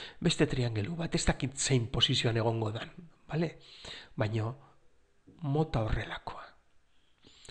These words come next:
Karo, orduan, lehenengo triangula egin eta gero gure pertsonaia dago ara begiratuz. Baina trian-,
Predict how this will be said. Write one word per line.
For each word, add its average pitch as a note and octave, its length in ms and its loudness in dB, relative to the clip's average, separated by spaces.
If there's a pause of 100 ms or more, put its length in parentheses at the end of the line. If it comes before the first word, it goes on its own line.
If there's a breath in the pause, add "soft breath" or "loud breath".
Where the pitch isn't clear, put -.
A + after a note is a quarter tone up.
(180 loud breath)
Karo, - 280 -4 (100)
orduan, C3+ 240 4 (480 loud breath)
lehenengo F3 500 4
triangula F#3 540 2
egin F3 160 0
eta - 180 0
gero G3+ 220 -2
gure B2 160 6
pertsonaia D#3+ 580 0
dago F#3+ 220 0 (1700 loud breath)
ara G#2+ 160 0
begiratuz. - 800 2 (880 soft breath)
Baina A2+ 300 0
trian-, - 460 0